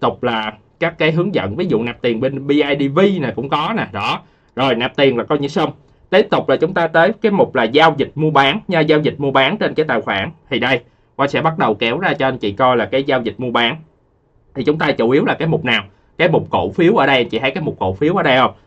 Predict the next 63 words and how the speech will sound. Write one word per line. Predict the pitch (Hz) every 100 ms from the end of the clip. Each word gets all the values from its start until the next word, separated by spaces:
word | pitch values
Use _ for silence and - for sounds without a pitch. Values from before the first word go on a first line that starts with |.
| -
Thì | 131
chị, | 139 135
chúng | 120 156
ta | 165 147
chỉ | 123
bấm | 151 175
vào | 190
cái | 135 147
cổ | 98
phiếu | 98 151
này. | 196 123 - _
Thì | 123 123
đây | 143
là | 123
cái | -
tài | 127 104
khoản | 107 104
của | 156
Quang | 151 127
hiện | 113 107
tại, | 98 95
ví | 143
dụ | 143
vậy. | 95 113 92 - _ _
Anh | -
chị | 123 113
thấy | 156
đây | 147
là | 127
cái | 151
tài | 123 107
khoản | 98 98
của | 156
Quang. | 147 127 - _
Thì | 123
Quang | 131 135
sẽ | 135
giải | -
thích | 180 -
sơ | 175 160 151
các | 175
cái | 233
thông | 165 135
số | 151 170
này | 277 127
nha. | 135 - _ _ _
Ở | 147
đây | 175
thì | 160 135
anh |
chị | 139 135
nhìn | 143 117
ở | 120
trên | 170 156
cái | 160 170
góc | 220 -
trên | 180 175
nè, | 143 104 -
cái | 160
góc | 196
bên | 170 -
trên | 165 151
đây. | 139